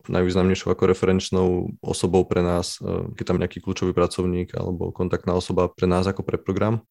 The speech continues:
tak získávame tie informácie o tom, že vlastne čím to dieťa prechádza a aký dopad na to môže mať ten dobrovoľník. A často sa stretávame s tým, že možno ani tak nie o tých známkach a uč-, učení sa,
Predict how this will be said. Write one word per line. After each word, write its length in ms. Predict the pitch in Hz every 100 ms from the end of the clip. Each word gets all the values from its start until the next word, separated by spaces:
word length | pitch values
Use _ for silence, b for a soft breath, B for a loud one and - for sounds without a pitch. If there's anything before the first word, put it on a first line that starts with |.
| _ -
tak 160 | 98
získávame 400 | 98 - 98 92
tie 80 | 101
informácie 480 | 95 95 95 - 95
o 80 | -
tom, 80 |
že 160 | 90 90
vlastne 400 | 90 - 90 90 _
čím 240 | - 98
to 80 | 95
dieťa 240 | 92 92
prechádza 560 | - - - 104 107 104
a 240 | 92 90
aký 160 | - 87
dopad 240 | 90 90
na 80 | 87
to 80 | -
môže 240 | 87 87
mať 400 | 85 82 - - -
ten 80 | 90 85
dobrovoľník. 560 | 80 82 82 82 85
A 320 | - 87 87 - _ -
často 320 | - 110 -
sa 80 | -
stretávame 480 | - 107 104 104 101
s 80 | -
tým, 240 | 98 98
že 400 | 95 92 92 - -
možno 240 | 104 104
ani 160 | 107 110
tak 160 | 104
nie 160 | 104 101
o 80 | 98
tých 320 | - 98 -
známkach 480 | 85 90 - 131 98
a 80 | 87
uč-, 160 | -
učení 400 | - - 107 117
sa, 240 | - 123